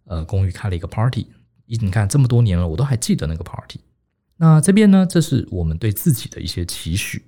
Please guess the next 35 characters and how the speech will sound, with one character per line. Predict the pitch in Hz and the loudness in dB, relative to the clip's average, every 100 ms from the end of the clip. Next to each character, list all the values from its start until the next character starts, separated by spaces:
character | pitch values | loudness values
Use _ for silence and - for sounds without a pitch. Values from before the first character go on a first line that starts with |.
| _ | _
好， | _ 82 | _ -6
你 | 82 | -4
可 | 85 104 | 0 2
以 | 113 | 2
透 | 120 110 | 2 -2
过 | 107 104 | -2 -2
跟 | 101 101 | -2 -2
别 | 92 | -4
人 | 82 87 | -6 -6
协 | - 80 | -6 -8
作， | 82 135 - _ | -2 -2 -4 _
不 | 117 | -2
光 | 113 104 | 0 2
是， | 104 - 101 82 - _ _ _ | 0 0 -2 -2 -12 _ _ _
呃， | - 80 | -14 -12
去 | - | -6
帮 | 107 127 | 0 2
助 | 151 | 2
别 | 127 85 | 0 -2
人， | 85 82 90 117 | -2 -2 -4 -6
而 | 95 | -8
且 | 101 78 - _ | -6 -8 -12 _
有 | 95 90 | -14 -4
人 | 90 | 2
愿 | 147 151 | 4 4
意 | 131 | 4
帮 | 131 131 | 2 0
助 | 131 | 0
你， | 90 | 0
你 | 95 | 2
也 | 123 87 | 2 0
开 | - | 2
放 | 139 | 4
心 | 120 117 | 4 4
胸， | 123 127 | 2 -2